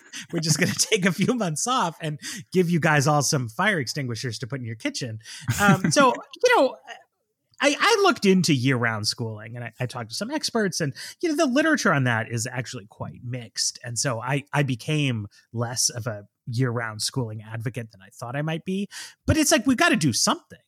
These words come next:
Speaker 1: right? Like there could
Speaker 2: Mm-hmm.
Speaker 1: be vouchers to go to camps. There could be, the city could organize. There's a lot of things you could do. But, like, right now we're doing nothing,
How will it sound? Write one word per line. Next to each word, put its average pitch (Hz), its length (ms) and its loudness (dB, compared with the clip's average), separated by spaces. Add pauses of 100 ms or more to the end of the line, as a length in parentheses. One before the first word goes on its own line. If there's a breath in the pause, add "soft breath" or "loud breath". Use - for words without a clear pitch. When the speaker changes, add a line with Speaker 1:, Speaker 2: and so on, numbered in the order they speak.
(200)
Speaker 1:
right? 160 300 -2
Like 139 200 0
there 160 200 2
could 123 160 2
Speaker 2:
Mm-hmm. 127 60 6
Speaker 1:
be 156 340 2
vouchers 170 760 -4
to 185 100 -2
go 185 160 0
to 175 180 -2 (200)
camps. 135 520 -2
There 123 220 -6
could 135 180 -6
be, 139 340 -6 (200 loud breath)
the 147 80 -4
city 220 280 0
could 220 140 -2
organize. 220 500 0 (160)
There's 294 220 2
a 320 60 0
lot 381 200 4
of 381 60 -2
things 202 240 0
you 147 80 -4
could 123 100 -6
do. 127 280 -2 (240 loud breath)
But, 220 100 0
like, 226 160 2
right 330 140 2
now 302 100 0
we're 208 120 2
doing 123 420 0
nothing, 127 320 -2